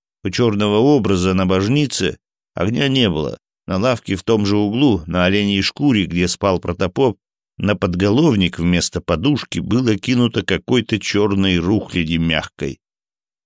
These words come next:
На образ протопоп перекрестился, повернулся к печи, сказал протопопице: «Чего петь, гортань открыли, а Бога без молитвы и без огня су оставили.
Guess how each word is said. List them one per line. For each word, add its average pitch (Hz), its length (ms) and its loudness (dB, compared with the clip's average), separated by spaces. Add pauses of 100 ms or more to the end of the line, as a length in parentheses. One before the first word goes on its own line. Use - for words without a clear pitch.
(140)
На 92 160 0
образ 120 340 2
протопоп 101 540 -2
перекрестился, 92 960 -2
повернулся 92 680 0
к - 120 -14
печи, 110 480 -2 (240)
сказал 98 580 0
протопопице: 78 880 -6 (720)
«Чего 95 500 0
петь, 101 720 0
гортань 98 680 0
открыли, 95 760 -2 (240)
а 87 140 0
Бога 110 560 2
без 90 300 0
молитвы 104 560 2
и 113 100 4
без 104 260 2
огня 104 480 2
су 135 300 2
оставили. 85 800 -2